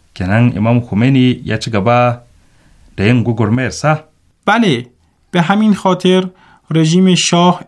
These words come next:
Speaker 2: امام را در آبان سال چهل و سه به ترکیه تبعید کرد.
Speaker 1: I, saboda haka ne ma gwamnatin Sarki Sha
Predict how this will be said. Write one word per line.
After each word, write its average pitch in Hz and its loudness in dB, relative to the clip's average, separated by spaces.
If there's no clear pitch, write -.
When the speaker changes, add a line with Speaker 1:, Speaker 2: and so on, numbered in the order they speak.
Speaker 2:
امام 170 2
را 175 2
در 156 0
آبان 156 -2
سال 165 0
چهل 143 -2
و 135 0
سه 156 0
به 147 -2
ترکیه 151 -2
تبعید 156 -2
کرد. 117 -4
Speaker 1:
I, 196 2
saboda 180 -2
haka 156 -4
ne 135 0
ma 139 0
gwamnatin 156 -2
Sarki 123 -8
Sha 127 -2